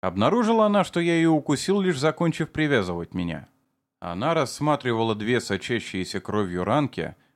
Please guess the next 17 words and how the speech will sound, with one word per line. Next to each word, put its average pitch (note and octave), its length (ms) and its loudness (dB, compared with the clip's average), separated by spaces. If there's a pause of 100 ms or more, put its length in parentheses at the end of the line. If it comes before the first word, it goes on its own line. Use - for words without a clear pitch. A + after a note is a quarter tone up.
а F2+ 140 -4
также C#3+ 400 0
десяток D3 500 -2
багровых A2 480 0
отметин G#2+ 460 -2
от F2+ 160 0
зубов G2+ 460 -2 (220)
на G2 120 0
своей G2+ 380 0
левой G#2+ 300 2
руке, G#2+ 460 -4 (560)
и F2+ 60 -4
лицо F#2 440 0
её C#3+ 400 2 (220)
постепенно G#2+ 920 -2
исполнилось F#2 680 -4
печали. D#2+ 640 -6